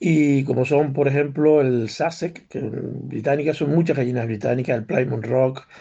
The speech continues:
el Rhode Island, y después están las gallinas españolas, de que, las que hablaremos después, y las canarias. También se sabe, como ustedes saben, hay gallos y gallinas,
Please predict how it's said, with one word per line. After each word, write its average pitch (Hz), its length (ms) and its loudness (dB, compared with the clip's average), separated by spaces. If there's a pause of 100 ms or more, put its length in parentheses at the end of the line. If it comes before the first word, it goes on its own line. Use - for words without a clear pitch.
(140)
el 135 120 -4
Rhode 120 280 -2 (240)
Island, 127 420 -2 (440)
y 165 100 2
después 175 320 2
están 151 260 2
las 143 100 2
gallinas 127 340 0
españolas, 127 580 -2
de 120 140 -6
que, 127 320 -6
las - 160 -8
que - 80 -6
hablaremos 117 340 -2
después, 123 440 -2 (500)
y 151 460 0
las 123 380 -4
canarias. 110 640 -6 (800)
También 131 380 0
se 151 100 -4
sabe, 143 320 2
como 139 140 0
ustedes 139 420 0
saben, 147 320 0
hay 143 380 0
gallos 143 600 0
y 139 120 -4
gallinas, 123 500 -2